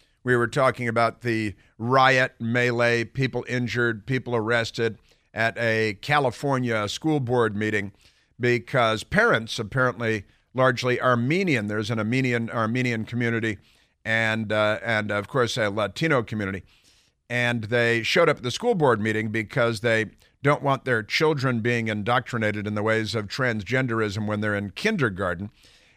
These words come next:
And naturally, a gang of radical left-wing violent criminals calling themselves Antifa showed up, and they attacked the parents outside the school board meeting while they were peacefully protesting, and the Democrats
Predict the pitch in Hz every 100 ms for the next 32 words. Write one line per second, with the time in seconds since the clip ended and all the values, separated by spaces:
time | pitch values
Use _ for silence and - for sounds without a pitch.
0 | - 127 127 123 135 175 - 147 123 110
1 | 135 135 131 110 101 113 135 127 120 117
2 | 120 110 - 117 113 92 110 110 110 -
3 | - 117 113 104 98 - _ _ _ _
4 | - 175 156 131 117 - 131 110 113 131
5 | 113 107 208 226 123 82 _ _ - -
6 | 139 127 127 - 131 127 127 113 - 156
7 | 147 - 123 92 180 233 123 - - -
8 | _ _ - 135 - - 131 117 110 -
9 | 254 196 135 123 98 110 107 113 _ _
10 | _ 135 135 127 120 110 170 156 - 127
11 | 107 156 139 - 117 107 123 113 107 104
12 | 117 113 123 107 -